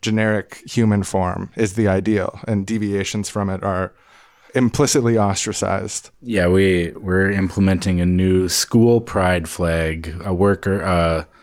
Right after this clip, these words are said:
Speaker 2: im-, <laughs> it's just shades of gray, or it's, like, a gray flag. I don't know. There's probably some flag that's already gray. I was, <laughs> but it ju-, it just struck me as funny to, like, d-,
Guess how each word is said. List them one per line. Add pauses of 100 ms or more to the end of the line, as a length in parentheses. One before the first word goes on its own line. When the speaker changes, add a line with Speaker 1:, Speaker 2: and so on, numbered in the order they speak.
(420)
Speaker 2:
im-, (340)
<laughs>
it's
just
shades
of
gray,
or
it's,
like,
a
gray
flag. (360)
I
don't
know.
There's
probably
some (320)
flag
that's
already
gray.
I
was,
<laughs>
but
it
ju-,
it
just
struck
me
as
funny
to,
like,
d-,